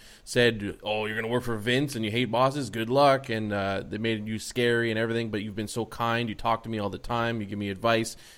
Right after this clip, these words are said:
You let me do my thing. You're not in my ear, like, twenty-four. You don't even tell me what to do. You just let me go. And he's like, "Well, 'cause I like what you do. If I didn't, then you wouldn't get to do it." Uh,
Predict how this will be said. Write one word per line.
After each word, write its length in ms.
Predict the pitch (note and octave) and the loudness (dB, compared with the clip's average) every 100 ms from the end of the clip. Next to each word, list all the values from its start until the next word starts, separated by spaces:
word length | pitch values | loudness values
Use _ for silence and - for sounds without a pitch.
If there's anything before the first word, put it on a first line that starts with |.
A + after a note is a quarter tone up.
| - | -8
You 80 | G#2+ | 0
let 120 | A#2 | 0
me 80 | A2+ | 0
do 100 | A2+ | 0
my 160 | G#2+ G2 | 0 -2
thing. 500 | - A#2+ A#2+ A#2+ A#2+ | -2 0 2 2 -2
You're 100 | G#2 | 0
not 180 | G#2+ A2+ | 0 0
in 80 | |
my 200 | G#2 G2+ G2 | 0 -2 -4
ear, 480 | A#2+ A#2 A#2 A2+ A2+ | -4 0 2 4 4
like, 300 | G#2 G2 G2+ | 2 0 -4
twenty-four. 360 | A#2 G#2+ A#2 | -4 -4 -4
You 220 | G#2+ A2+ A2+ | -6 -6 -4
don't 120 | A#2+ | -2
even 160 | G#2+ G#2 | -2 -2
tell 140 | B2+ | 0
me 80 | B2 | 0
what 80 | A2+ | -2
to 80 | A#2+ | -2
do. 100 | C#3 | -2
You 140 | G#2+ | -2
just 120 | G#2 | -2
let 120 | A#2 | -2
me 80 | A2+ | -2
go. 240 | A#2+ C#3 G#2+ - - | 2 2 2 -4 -12
And 80 | - | -8
he's 100 | G2 | -4
like, 160 | G2 - - _ - - | -6 -8 -20 _ -20 -20
"Well, 80 | - | -8
'cause 140 | A2+ G#2 | -4 -2
I 40 | |
like 180 | G2+ G#2 | -4 -6
what 120 | A2 | -8
you 60 | C3+ | -4
do. 300 | F3 E3 C3 - - - | 2 2 0 -10 -20 -20
If 140 | F#2+ F#2+ | -16 -10
I 40 | |
didn't, 480 | G#2+ C#3 D3+ C#3+ - | -2 2 2 -2 -6
then 140 | B2+ C3+ | -6 -4
you 80 | |
wouldn't 160 | C#3 C3+ | -4 -4
get 120 | C#3+ | -4
to 80 | C3+ | -4
do 160 | D#3+ D3 | 0 0
it." 100 | B2 | 0
Uh, 420 | B2+ A#2+ A2+ A2 | -4 -8 -8 -10